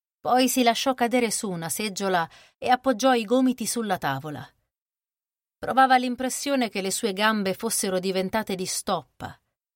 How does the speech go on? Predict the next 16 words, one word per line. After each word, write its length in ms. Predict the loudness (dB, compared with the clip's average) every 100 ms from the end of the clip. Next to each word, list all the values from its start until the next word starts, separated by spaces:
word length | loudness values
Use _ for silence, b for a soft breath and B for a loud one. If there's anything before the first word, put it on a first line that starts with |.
| _ _ _
Si 160 | -8
sentiva 440 | -2 0 2 2 2
mancare 580 | 2 -2 2 2 2 0
al 140 | -4
pensiero 500 | -6 -6 -4 -2 -2
del 140 | -4 -10
futuro. 640 | -14 -14 -12 -12 -14 -18 _ _ _ _ _ _ _ _ _ -10
Ripensò 640 | -8 0 2 2 2 2
piena 400 | 2 2 2 0
di 100 | 0
irosa 480 | 0 2 2 4 2
amarezza 680 | 2 -2 -4 -6 -2 0 -2 b _
a 140 | -2
tutte 360 | 0 -4 0 2
le 120 | 2
parole, 680 | 2 4 2 0 -6 -12